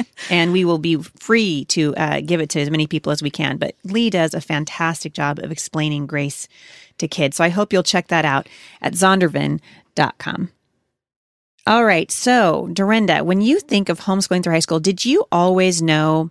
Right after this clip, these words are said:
Speaker 2: "This is what I wanna do. I'm gonna
Speaker 1: Mm-hmm.
Speaker 2: homeschool all the way through high school"? Or were you one, kind of one of those homeschoolers like, "I'm gonna take this a year at a time,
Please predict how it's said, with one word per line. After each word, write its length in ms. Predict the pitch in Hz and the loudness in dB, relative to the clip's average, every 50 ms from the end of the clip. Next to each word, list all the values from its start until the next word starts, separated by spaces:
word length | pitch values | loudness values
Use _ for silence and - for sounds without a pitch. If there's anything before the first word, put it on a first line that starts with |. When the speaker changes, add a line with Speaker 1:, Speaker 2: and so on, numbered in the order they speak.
| - _ - | -8 _ 0
Speaker 2:
"This 160 | 165 160 - | 0 0 0
is 120 | 165 170 | 0 0
what 80 | 165 156 | 2 2
I 80 | 151 | 2
wanna 200 | 147 151 151 147 | 2 2 0 0
do. 220 | 143 151 147 151 151 | 0 0 2 2 2
I'm 140 | 151 160 165 | 2 2 0
gonna 100 | 151 156 | 0 0
Speaker 1:
Mm-hmm. 100 | 147 165 | 0 0
Speaker 2:
homeschool 360 | 151 139 139 151 139 147 - _ | 0 0 0 0 0 -2 -2 _
all 120 | - 156 160 | 0 2 2
the 40 | 156 | 2
way 140 | 156 156 151 | 2 0 0
through 100 | - 156 | 0 -2
high 120 | 143 160 156 | -2 -2 -2
school"? 280 | - - - 160 - | -2 -2 -2 0 0
Or 80 | 160 165 | 0 2
were 100 | 160 170 | 2 2
you 180 | 180 190 190 | 2 2 0
one, 140 | 185 190 185 - | 0 -2 -4 -4
kind 160 | - 180 170 | -4 -4 -2
of 80 | 165 160 | -2 -2
one 140 | 165 165 165 | -2 -2 0
of 60 | 156 | 0
those 180 | 160 156 151 - | -2 -2 -2 -4
homeschoolers 460 | 160 156 165 156 - 156 151 151 151 | -4 -6 -6 -4 -4 -4 -4 -4 -4
like, 180 | 151 147 147 - _ _ _ - | -4 -6 -6 -8 _ _ _ -8
"I'm 80 | 302 403 | -6 -6
gonna 80 | 381 | -4
take 180 | - - 262 - | -2 -4 -2 -2
this 160 | - 190 - | -4 -4 -2
a 60 | 180 | -2
year 160 | 170 165 165 | -2 -2 -2
at 60 | 160 156 | -2 -4
a 40 | |
time, 300 | 151 - 156 - - - | -4 -6 -6 -8 -8 -10